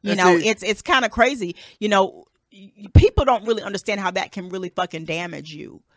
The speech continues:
Speaker 1: you
Speaker 2: Yeah,
Speaker 1: know?
Speaker 2: yeah.
Speaker 1: Um, but I've seen, I witnessed a lot of shit.
Speaker 2: I think they
Speaker 1: You know?
Speaker 2: labeled it. I think when they started labeling it, domestic violence.
Speaker 1: Mm-hmm.
Speaker 2: Back then, when I was growing up, it was just,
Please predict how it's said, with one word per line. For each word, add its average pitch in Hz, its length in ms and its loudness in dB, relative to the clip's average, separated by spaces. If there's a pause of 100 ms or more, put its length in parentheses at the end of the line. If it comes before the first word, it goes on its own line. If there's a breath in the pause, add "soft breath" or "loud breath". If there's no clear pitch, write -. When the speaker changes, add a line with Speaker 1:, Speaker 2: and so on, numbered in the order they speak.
(280 soft breath)
Speaker 1:
you 190 120 -2
Speaker 2:
Yeah, 190 40 -2
Speaker 1:
know? 175 320 0 (100)
Speaker 2:
yeah. 202 240 -14
Speaker 1:
Um, 175 480 0
but 202 380 2 (100)
I've 220 160 2
seen, 285 300 -2
I 226 160 4
witnessed 269 380 -4
a 208 40 -4
lot 202 240 0
of 240 80 -6
shit. 370 360 -8 (260)
Speaker 2:
I 190 80 -2
think 180 240 -2
they 151 60 2
Speaker 1:
You 135 60 0
know? 131 60 -2
Speaker 2:
labeled 135 340 0
it. 107 140 -8
I 131 100 -4
think 139 340 -8 (180 soft breath)
when 110 160 -10
they 139 80 -2
started 131 280 -4
labeling 117 400 -2
it, - 100 -18 (220 soft breath)
domestic 110 760 -6
violence. - 640 -8 (140)
Speaker 1:
Mm-hmm. 196 360 -10
Speaker 2:
Back 165 240 2
then, 190 220 0
when 151 120 -2
I 190 100 0
was 214 160 -2
growing 131 220 -6
up, 139 80 -2
it - 20 -4
was 147 100 -6
just, 160 320 -6